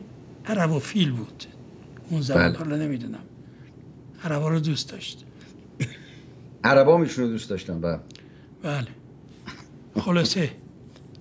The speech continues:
Speaker 1: در این موقع داریوش همایون به من زنگ زد، تو جمعیت منو پیدا کرده بود. زنگ زد و من رفتم دم تلفن و گفت: «آقا شنیدی؟»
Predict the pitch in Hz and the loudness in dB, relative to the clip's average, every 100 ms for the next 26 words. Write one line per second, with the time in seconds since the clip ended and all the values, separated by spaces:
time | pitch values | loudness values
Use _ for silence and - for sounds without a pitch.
0 | - 175 180 220 226 226 196 170 180 220 | -8 0 4 6 6 6 6 4 4 4
1 | 165 180 160 151 165 156 160 151 131 - | 4 4 4 4 2 2 2 0 -2 -6
2 | - - - 214 165 147 143 160 170 156 | -14 -20 -12 -6 0 2 2 0 -2 -2
3 | 151 147 127 143 127 - - - - - | -2 -4 -6 -6 -8 -12 -16 -20 -20 -20
4 | - - - - - - - - - - | -20 -20 -20 -20 -20 -20 -20 -20 -20 -20
5 | - - - 147 175 180 170 175 170 170 | -20 -16 -6 0 2 2 2 2 2 0
6 | 135 175 160 156 - 147 120 - 151 139 | -2 -2 -2 -2 -4 -6 -6 -6 -8 -8
7 | - - - - - - 175 156 165 180 | -14 -20 -20 -20 -20 -10 -4 0 2 2
8 | 170 - - - - - - - - 143 | 0 -10 -20 -20 -20 -20 -20 -14 -6 -2
9 | 156 165 165 151 | 0 2 2 0